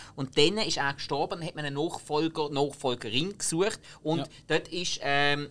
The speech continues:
Speaker 1: eben die, die Lady, äh, Valerian ist mit im Spiel gewesen. Man hat aber wollen die männliche Blutlinie fördern. Dementsprechend ist natürlich von diesen, äh, ganz, ganz vielen, äh, alten, weißen, dicken Säcken ist dann der Viserys gewählt worden.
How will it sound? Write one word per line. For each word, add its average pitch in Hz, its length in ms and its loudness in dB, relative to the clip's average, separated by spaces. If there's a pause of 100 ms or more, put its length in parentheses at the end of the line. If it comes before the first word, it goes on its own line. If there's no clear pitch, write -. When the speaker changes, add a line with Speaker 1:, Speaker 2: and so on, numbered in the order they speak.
Speaker 1:
eben 151 160 0
die, 143 240 0
die 131 360 2 (200)
Lady, 135 460 0
äh, 113 240 -2
Valerian 127 460 2
ist - 200 -4 (300)
mit 151 400 0
im 131 140 -6
Spiel 165 420 2
gewesen. 202 360 2 (180)
Man 123 200 0
hat 151 240 0
aber 151 280 -2
wollen 147 200 2
die 151 120 -2
männliche 147 520 2
Blutlinie 143 640 -2
fördern. 156 500 2
Dementsprechend 139 680 6
ist 131 100 -2
natürlich 131 300 0
von 127 100 -4
diesen, 117 240 4 (320)
äh, 120 200 6
ganz, 135 240 2
ganz 143 180 -2
vielen, 143 340 0
äh, 139 40 4
alten, 131 680 6
weißen, 127 280 -2
dicken 120 280 -4
Säcken - 340 0 (260)
ist 127 220 -8
dann 123 260 -2 (180)
der 117 240 -2
Viserys 123 720 0
gewählt 117 460 6
worden. 135 440 0